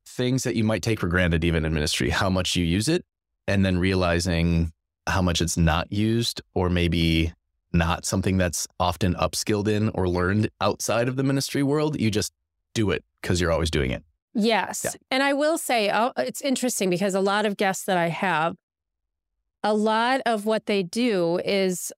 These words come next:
Speaker 2: realizing the talent that you have, right? So obviously people in your pastoral audience, members, parishioners, whatever
Speaker 1: Yep.
Speaker 2: you wanna call
Speaker 1: Yep.
Speaker 2: them,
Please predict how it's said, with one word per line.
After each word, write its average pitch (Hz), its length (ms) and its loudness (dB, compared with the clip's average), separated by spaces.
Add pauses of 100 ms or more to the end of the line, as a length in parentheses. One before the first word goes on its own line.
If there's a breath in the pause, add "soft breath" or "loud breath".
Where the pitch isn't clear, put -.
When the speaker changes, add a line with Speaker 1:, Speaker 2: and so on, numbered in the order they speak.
Speaker 2:
realizing 208 840 2
the 190 80 0
talent 202 500 0
that 180 200 -2
you 175 80 0
have, - 400 -2
right? 190 180 0
So - 140 -2
obviously 302 400 0
people 190 560 -2
in 196 240 2
your 180 340 0 (100)
pastoral 185 680 -2
audience, 170 680 -2
members, 196 580 0
parishioners, 196 500 -2
whatever 185 260 0
Speaker 1:
Yep. 202 60 0
Speaker 2:
you 202 60 0
wanna 202 180 0
call 196 260 -2
Speaker 1:
Yep. 185 80 0
Speaker 2:
them, 208 160 0